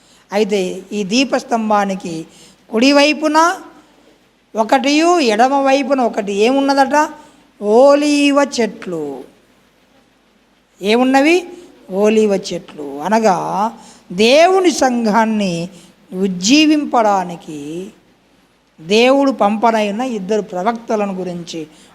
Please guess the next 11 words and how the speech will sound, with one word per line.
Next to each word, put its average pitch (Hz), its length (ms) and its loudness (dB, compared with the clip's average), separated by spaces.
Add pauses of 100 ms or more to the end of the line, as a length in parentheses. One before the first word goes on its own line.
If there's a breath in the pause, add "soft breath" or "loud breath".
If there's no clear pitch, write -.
ముందుగా 214 440 4
దేవుడు 190 440 2
ప్రవచించాడు 190 800 -2
అక్కడ. - 220 -16 (1200 soft breath)
ఏది 269 240 2
ఏమైనా 294 640 2 (2250 soft breath)
మనము 285 380 2
దేవుని 311 520 4
పక్షముగా 233 680 2
గొప్పగా 208 920 0 (720 soft breath)
ప్రజ్వరిల్లాలి. 226 1300 2